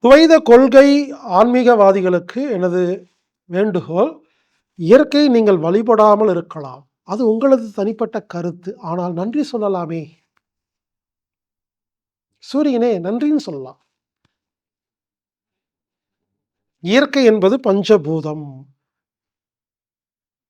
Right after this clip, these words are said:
சிலர் இறைவன் என்று சொல்வார்கள், சிலர் பிரபஞ்சம் என்று சொல்வார்கள், சிலர் இயற்கை என்று சொல்வார்கள்.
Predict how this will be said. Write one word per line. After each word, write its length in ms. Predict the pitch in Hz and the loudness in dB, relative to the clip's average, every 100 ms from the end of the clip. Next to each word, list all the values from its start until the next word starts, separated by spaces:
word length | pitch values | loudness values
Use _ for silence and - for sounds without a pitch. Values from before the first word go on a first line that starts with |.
| _ _ | _ _
சிலர் 400 | - 269 294 285 | -4 2 4 6
இறைவன் 380 | 208 262 302 285 | 6 6 6 6
என்று 240 | 262 240 | 6 4
சொல்வார்கள், 600 | 233 220 214 185 202 311 | 4 6 6 6 4 2
சிலர் 340 | - 214 208 | -2 0 0
பிரபஞ்சம் 480 | 202 196 254 262 277 | 2 2 4 4 4
என்று 200 | 254 220 | 4 2
சொல்வார்கள், 580 | 220 208 196 185 190 302 | 0 0 2 2 2 0
சிலர் 400 | - 190 233 294 | -2 2 2 2
இயற்கை 380 | 190 220 226 226 | 2 2 4 0
என்று 200 | 202 196 | 0 -4
சொல்வார்கள். 680 | 185 175 170 151 170 160 | -6 -6 -8 -8 -10 -10